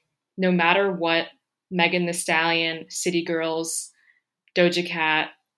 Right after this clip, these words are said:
and maybe, like, two other artists put out, like, they will always be incorporated into some kind of viral, like, TikTok dance trend. I think something that I was trying to hint at when I wrote a piece about Doja Cat is, like, um,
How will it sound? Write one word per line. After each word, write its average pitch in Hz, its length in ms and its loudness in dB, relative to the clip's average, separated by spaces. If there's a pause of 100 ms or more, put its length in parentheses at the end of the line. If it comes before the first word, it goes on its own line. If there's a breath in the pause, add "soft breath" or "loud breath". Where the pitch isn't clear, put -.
(100)
and 180 80 0
maybe, 170 160 0
like, 160 160 -2
two 180 180 0
other 165 220 -2
artists - 420 -4
put 147 100 -12
out, 143 320 -6
like, 170 160 -4
they 170 120 2
will 165 160 -2
always 156 420 -4
be 156 100 -8
incorporated 147 760 -10 (120)
into 147 640 -8
some 151 300 -8
kind 143 240 -12
of 139 120 -12 (580)
viral, 143 420 -6
like, 143 180 -10
TikTok 156 540 -10 (160)
dance 160 280 -4
trend. 214 460 -4 (1300 soft breath)
I 220 80 0
think 269 160 0
something 240 260 0
that 208 160 6
I 190 60 6
was 180 180 4
trying 190 200 -2
to 170 40 -2
hint 170 240 -6
at 165 220 0
when 165 160 -2
I 160 180 -2 (380)
wrote 175 160 0
a 170 40 2
piece 175 280 -4
about 151 220 -4
Doja 165 300 -2
Cat 147 400 -4
is, 160 280 -6
like, 151 320 -6 (500 soft breath)
um, 160 480 0